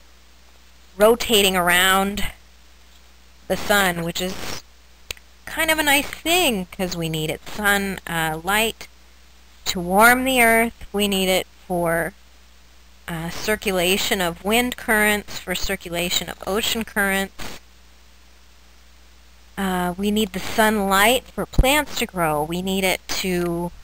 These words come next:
uh, fuel the hydrologic cycle. We've got to be rotating the sun. Our entire planet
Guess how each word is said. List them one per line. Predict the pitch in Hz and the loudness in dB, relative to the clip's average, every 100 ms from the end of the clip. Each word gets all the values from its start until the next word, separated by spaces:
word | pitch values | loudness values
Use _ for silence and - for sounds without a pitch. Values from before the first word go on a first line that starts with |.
| - - 170 | -20 -20 -10
uh, | 185 - | -10 -10
fuel | - 233 254 277 | -6 0 4 4
the | 233 196 | 4 0
hydrologic | 202 202 208 202 185 180 - | 2 2 2 2 2 2 -4
cycle. | - 240 - 156 - - - - - - - - - - | 0 0 0 -8 -8 -18 -20 -20 -20 -20 -20 -20 -16 -6
We've | 175 - | -6 0
got | 180 214 - | 0 0 -4
to | 202 | -4
be | 208 | 0
rotating | 180 185 - 185 180 180 | 0 0 2 0 0 -4
the | |
sun. | 175 160 165 - - - - | -6 -6 -8 -12 -20 -14 -6
Our | 160 | -4
entire | - - - 226 214 | -6 -2 4 6 4
planet | - 190 185 180 | 0 -2 0 -2